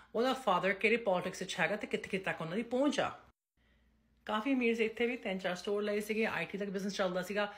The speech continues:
ਤਿੰਨ ਘੰਟੇ ਸੋ ਕੇ ਕਹਿੰਦਾ ਮੈਂ ਪਹਿਲਾਂ ਕੰਪਿਊਟਰ ਦਾ ਕੰਮ ਕਰ ਸੀ, ਘਰ ਦਾ ਕੰਮ ਕਰ ਸੀ, ਇੱਕ ਘਰ ਮੁੱਕ ਤੇ ਦੂਜੇ ਘਰ ਲੈ ਜਾਂਦੇ ਸੀਗੇ। ਇਹ ਕਿਸੇ ਨੂੰ ਸ਼ੱਕ ਪਈ ਨੇਬਰ ਨੂੰ,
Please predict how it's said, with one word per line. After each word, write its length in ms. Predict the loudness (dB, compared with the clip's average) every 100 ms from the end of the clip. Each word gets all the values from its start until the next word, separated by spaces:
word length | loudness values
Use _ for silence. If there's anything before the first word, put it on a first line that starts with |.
| -14 -20 -20 -20 -20 _
ਤਿੰਨ 220 | 4 4 4
ਘੰਟੇ 220 | 2 2
ਸੋ 200 | 2 2
ਕੇ 100 | 2
ਕਹਿੰਦਾ 260 | 0 0 0
ਮੈਂ 140 | 0
ਪਹਿਲਾਂ 160 | -2 -4
ਕੰਪਿਊਟਰ 340 | -4 -2 0
ਦਾ 60 | 2
ਕੰਮ 200 | 2 0
ਕਰ 180 | -2
ਸੀ, 120 | -2 -4
ਘਰ 200 | -2 -2
ਦਾ 140 | -2
ਕੰਮ 220 | -2 -2
ਕਰ 160 | -2 -4
ਸੀ, 100 | -2
ਇੱਕ 200 | -4 -4
ਘਰ 200 | 0 0
ਮੁੱਕ 180 | 2 -2
ਤੇ 60 | -2
ਦੂਜੇ 280 | -4 -2
ਘਰ 120 | 0 2
ਲੈ 120 | 2
ਜਾਂਦੇ 160 | 0 -4
ਸੀਗੇ। 340 | -2 -2 -2 -6 -18 -8
ਇਹ 80 | -6
ਕਿਸੇ 340 | -2 0 2
ਨੂੰ 140 | 0 0
ਸ਼ੱਕ 340 | 0 0 0
ਪਈ 260 | 0 2 2
ਨੇਬਰ 340 | 0 0 0
ਨੂੰ, 160 | 0